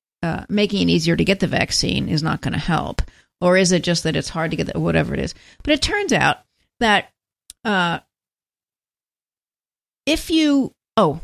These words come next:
what I was gonna say is, of course, you could do their whole rehab thing, like, "I need to change your beliefs about the vaccine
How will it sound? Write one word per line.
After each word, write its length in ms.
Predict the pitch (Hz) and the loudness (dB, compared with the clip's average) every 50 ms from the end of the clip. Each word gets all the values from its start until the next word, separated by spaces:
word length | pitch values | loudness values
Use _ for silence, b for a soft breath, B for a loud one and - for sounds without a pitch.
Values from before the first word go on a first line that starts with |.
| - | -8
what 140 | - 208 202 | -4 -2 -2
I 40 | 190 | -2
was 100 | 185 180 | -2 -2
gonna 120 | 196 165 151 | -4 -6 -6
say 260 | - - 190 180 156 | -6 -4 -4 -2 -2
is, 140 | 147 147 170 | -2 -2 -4
of 100 | 180 - | -4 -2
course, 240 | - 349 370 - | -2 -2 0 0
you 80 | - 254 | 0 0
could 100 | 233 208 | 0 2
do 120 | 208 226 | 2 2
their 160 | 202 202 190 175 | 2 2 2 4
whole 220 | 180 208 196 175 | 4 2 2 2
rehab 440 | 156 180 185 185 185 160 143 156 135 | 2 2 2 2 2 2 0 0 0
thing, 280 | - 160 151 151 156 | -2 -2 -2 -6 -4
like, 220 | 147 143 143 - - - | -4 -4 -4 -4 -4 -2
"I 180 | 214 220 240 254 | 0 0 2 2
need 200 | 262 262 247 214 | 2 0 0 -2
to 80 | 214 | -4
change 600 | 202 - - 208 180 170 165 165 170 165 - - _ _ _ _ _ _ _ - | -2 -2 0 0 0 0 0 0 -2 -4 -6 -8 _ _ _ _ _ _ _ -6
your 240 | 190 208 233 247 233 | -2 0 2 2 2
beliefs 640 | 196 208 208 202 208 208 202 156 - - - - | 2 2 2 4 4 2 2 0 -2 -2 -2 -2
about 280 | 175 160 - 160 165 - | 0 0 0 0 0 -2
the 80 | - 165 | -4 -2
vaccine 840 | 156 170 165 156 151 - - - 208 185 139 - 170 170 151 180 | 0 2 2 2 2 0 0 0 0 0 -2 -2 -4 -4 -4 -6